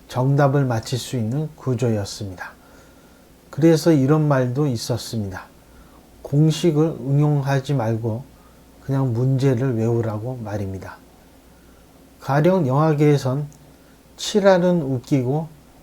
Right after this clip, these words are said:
삼 알은 울려라" 같은 공식들이 있었습니다. 그러나 수능이 등장하며 상황은 달라졌습니다. 공식을 외우지 않아도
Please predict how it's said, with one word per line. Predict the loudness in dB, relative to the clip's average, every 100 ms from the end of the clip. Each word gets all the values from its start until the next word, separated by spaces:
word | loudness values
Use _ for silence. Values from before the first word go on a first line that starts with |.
| -20
삼 | -18 -6 0 2
알은 | 2 0
울려라" | 0 0 0 0 0 -2 -6 -12 -20 -20 -20 -12
같은 | -8 -4 -2 -2
공식들이 | -2 -4 -4 -8 -4 -2 -2
있었습니다. | -2 -6 -6 -8 -8 -10 -18 -20 -20 -20 -20 -20 -20 -20 -20 -20 -20 -20 -4
그러나 | 2 4 4 2
수능이 | -4 -4 4 6 8 6 2
등장하며 | 2 2 4 2 2 0 -4 -8
상황은 | -12 -4 0 0 0 0 -2
달라졌습니다. | -4 -2 -2 -2 -2 -6 -8 -8 -10 -16 -20 -20 -20 -20 -20 -20 -20 -20 -20 -10
공식을 | 2 4 4 2 2 4
외우지 | 4 6 4 4 2
않아도 | 2 0 0 0 -6